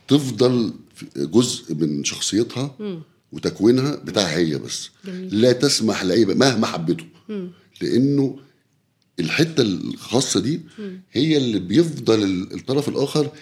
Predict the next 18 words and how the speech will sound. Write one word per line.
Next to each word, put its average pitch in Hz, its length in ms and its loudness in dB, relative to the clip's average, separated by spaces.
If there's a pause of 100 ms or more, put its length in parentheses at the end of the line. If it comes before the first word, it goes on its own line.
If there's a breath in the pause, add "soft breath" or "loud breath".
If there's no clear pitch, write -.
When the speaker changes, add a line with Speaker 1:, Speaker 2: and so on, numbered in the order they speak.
(200 loud breath)
Speaker 1:
يسعى 104 640 4
إلى 117 260 2
ت-، - 240 -2 (200)
إلى 107 220 4
إنه 92 240 4
ي-، 90 120 0 (100)
to 107 40 -2
own 160 320 6
it - 40 -2
وما 90 120 4
بيعرفش. 87 540 2 (200)
Speaker 2:
صح. - 220 -18 (840 soft breath)
Speaker 1:
دي 113 200 4
م-، 104 400 4
ما 90 160 2
حدش 135 220 0
يعرف 131 200 4
ي-، 127 120 -2